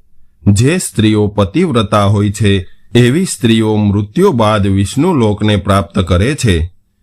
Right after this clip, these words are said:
એટલે હું તમને પતિવ્રતા સ્ત્રીની મહાનતાની એક પવિત્ર કથા સંભળાવું છું.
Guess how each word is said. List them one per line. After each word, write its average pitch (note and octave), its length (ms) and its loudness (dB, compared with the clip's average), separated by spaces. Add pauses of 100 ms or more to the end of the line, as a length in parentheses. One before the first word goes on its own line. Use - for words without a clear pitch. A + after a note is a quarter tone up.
(200)
એટલે G#2 280 2
હું A2 380 0
તમને G#2+ 360 0
પતિવ્રતા A2 840 -2
સ્ત્રીની G#2 500 0
મહાનતાની G#2 1000 0
એક G2+ 240 -4
પવિત્ર A#2+ 460 0
કથા G2+ 400 0
સંભળાવું G#2 580 0
છું. F2+ 300 -2